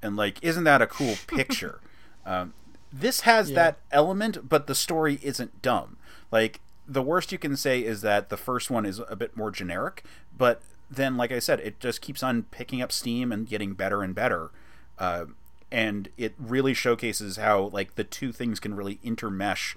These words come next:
Speaker 1: to be a really solid thing. And, and by intermesh, it's not just the pencils, it's, like, a full, the full artistry of it, uh, with then the actual storytelling.
Speaker 2: Yeah, absolutely. And something I di-, I, I've mentioned to you, of course,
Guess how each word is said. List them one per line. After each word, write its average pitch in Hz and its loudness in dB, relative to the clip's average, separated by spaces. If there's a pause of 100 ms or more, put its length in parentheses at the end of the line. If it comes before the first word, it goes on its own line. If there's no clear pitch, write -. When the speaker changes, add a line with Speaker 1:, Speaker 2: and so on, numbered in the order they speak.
(320)
Speaker 1:
to 120 0
be 107 0
a 101 4
really 95 -2
solid 85 -4
thing. 76 -12
And, 135 0
and 135 0
by 127 6
intermesh, 147 -2
it's 131 -6
not 143 0
just - -8
the 131 -8
pencils, 123 -4
it's, 104 -8
like, 104 0
a 123 0
full, - -4
the 117 -6
full 131 -2
artistry 117 0
of - -2
it, 80 -10 (440)
uh, 95 0
with 101 -2 (100)
then 104 0
the 98 2
actual 98 0
storytelling. - -6 (2250)
Speaker 2:
Yeah, 147 2
absolutely. 127 -2 (300)
And 180 4
something 240 2
I 165 4 (800)
di-, 165 0
I, 165 6
I've 156 4
mentioned 185 4
to 139 0
you, 139 2
of 117 -4
course, - -2